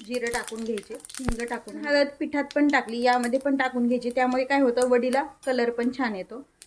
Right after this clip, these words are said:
आणि हा चिरलेला जो आलूचा पाला आहे, ब-, पानं आहे, हे यामध्ये टाकून घ्यायचे आणि एक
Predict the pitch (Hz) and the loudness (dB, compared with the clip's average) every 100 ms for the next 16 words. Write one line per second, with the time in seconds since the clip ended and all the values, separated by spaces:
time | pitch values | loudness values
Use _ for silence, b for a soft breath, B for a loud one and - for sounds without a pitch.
0 | b - 233 254 302 311 311 269 277 277 | b -12 -6 0 0 2 2 6 6 6
1 | 262 311 262 262 262 269 269 226 226 214 | 4 2 4 4 4 0 0 0 2 0
2 | 202 - 202 - - 220 226 226 214 240 | 0 -2 -2 -2 0 0 2 0 -2 -2
3 | 269 277 247 202 202 311 - - - 220 | 2 6 6 4 0 0 -2 -4 0 0
4 | 208 214 226 180 180 - 226 262 320 | 0 0 -2 -2 -6 -4 2 4 4